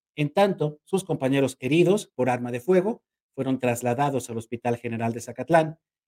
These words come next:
La noche del lunes, policías estatales fueron interceptados por, por hombres armados en el kilómetro ochenta y tres de la carretera federal ciento diecinueve, que une a Zacatlán con Aguazotepec,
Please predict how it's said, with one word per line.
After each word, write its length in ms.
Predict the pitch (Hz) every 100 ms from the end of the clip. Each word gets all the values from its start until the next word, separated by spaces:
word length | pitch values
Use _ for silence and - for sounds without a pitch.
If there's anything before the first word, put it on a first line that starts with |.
| _
La 160 | 127 131
noche 240 | 143 139
del 160 | 127 131
lunes, 320 | 185 202 220
policías 440 | - 120 120 123 127
estatales 560 | 120 120 - 127 131
fueron 320 | - 131 131 131
interceptados 880 | 127 117 117 120 113 175 180 147 -
por, 240 | 117 117
por 160 | - 123
hombres 300 | 127 127 120
armados 520 | 117 135 135 175 - _ _ _ -
en 60 |
el 100 | 123
kilómetro 600 | 120 123 131 143 123 120 -
ochenta 460 | 117 - 117 110
y 40 | 113
tres 360 | 165 202 190 -
de 80 | 120
la 100 | 113
carretera 500 | 123 120 117 127 127
federal 380 | - 113 120 123
ciento 320 | - 127 127
diecinueve, 680 | 117 - 127 165 151 147 - _ _
que 140 | - 143
une 360 | 208 175 110 -
a 80 | 123
Zacatlán 560 | 120 110 110 139 139
con 260 | 143 123 -
Aguazotepec, 880 | 123 117 117 120 131 127 175 170